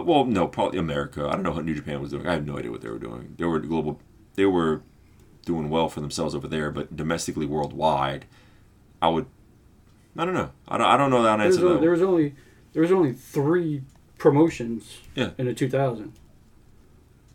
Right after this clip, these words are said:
Speaker 1: Well, they had Ring of Honor at that time.
Speaker 2: That's what I said. They got three promotions
Speaker 1: Yeah, that
Speaker 2: in the
Speaker 1: was it.
Speaker 2: two thousands.
Speaker 1: Yeah,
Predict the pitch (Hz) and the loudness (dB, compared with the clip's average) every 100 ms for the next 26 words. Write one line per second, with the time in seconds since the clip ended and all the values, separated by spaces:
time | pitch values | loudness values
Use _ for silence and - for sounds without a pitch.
0 | - _ - 165 320 - 82 73 71 71 | -20 _ -6 -2 -2 -2 -6 -4 -6 -8
1 | - - 82 90 123 - 117 110 131 127 | -10 -12 -10 -12 -14 -12 -10 -4 0 2
2 | 131 120 - 127 117 - 120 123 127 131 | 0 -2 -2 -4 -4 -6 -2 -2 0 2
3 | 139 131 131 135 135 151 180 147 107 - | 2 0 -2 -2 0 0 0 -2 -6 -16
4 | _ 139 | _ -14